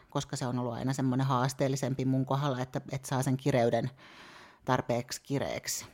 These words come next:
niin, niin sekin on hyvä, että tässä tulee näitä kisoja, ja, ja tosiaan sanoisin, että kunto on nyt aika lailla se, mitä oli viime vuoden Olympiassa, niin nyt olisi niinku kiva päästä puristaan sitten vielä, vielä vähän kovempi kunto sinne.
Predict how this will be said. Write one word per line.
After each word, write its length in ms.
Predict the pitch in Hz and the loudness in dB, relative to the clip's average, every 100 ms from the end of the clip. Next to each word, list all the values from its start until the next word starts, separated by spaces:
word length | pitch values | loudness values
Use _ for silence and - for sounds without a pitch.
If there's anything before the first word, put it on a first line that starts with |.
| - | -6
niin, 240 | 135 127 | -4 -2
niin 120 | 127 | -4
sekin 280 | 131 131 117 | -4 -4 0
on 80 | 120 | 0
hyvä, 140 | 131 | -2
että 160 | 107 117 | -6 -6
tässä 180 | 127 - | -6 -4
tulee 180 | 131 120 | -2 -2
näitä 200 | 120 120 | -2 -4
kisoja, 520 | 135 131 113 - 117 - _ _ | -4 -2 -2 -2 -4 -6 _ _
ja, 200 | 131 120 - - | -6 -6 -6 -10
ja 100 | 123 | -10
tosiaan 460 | 123 - 120 110 - - - _ _ _ | -8 -8 -6 -6 -8 -14 -20 _ _ _
sanoisin, 380 | - 160 151 143 | 0 2 2 0
että 120 | 123 | -2
kunto 340 | 135 147 139 113 | -2 0 0 0
on 100 | 117 | 0
nyt 140 | 120 | 0
aika 240 | 110 110 104 | -2 -4 -6
lailla 160 | - | -4
se, 140 | 135 147 | -2 0
mitä 260 | 135 113 | 0 -2
oli 120 | 113 | -4
viime 200 | 127 180 170 | 0 0 2
vuoden 200 | 156 143 | 2 2
Olympiassa, 600 | 135 131 - 123 131 123 | 0 -2 -4 -4 -4 -4
niin 120 | 123 | -2
nyt 200 | 117 - | -4 -4
olisi 200 | 123 - | -6 -4
niinku 280 | 127 120 120 - - - - - | -4 -6 -8 -12 -20 -20 -20 -14
kiva 220 | - 127 107 | -4 -4 -2
päästä 320 | - 123 175 | -2 -4 -6
puristaan 560 | - 113 117 - 104 | -4 -4 -2 -4 -4
sitten 300 | 135 - 120 | -6 -8 -6
vielä, 280 | - 123 127 127 - _ - | -4 -4 -4 -6 -12 _ -8
vielä 200 | 135 113 | -6 -6
vähän 180 | 123 120 | -6 -8
kovempi 360 | - - - 127 | -8 -8 -8 -8
kunto 280 | - 123 139 | -8 -8 -8
sinne. 280 | - - | -6 -6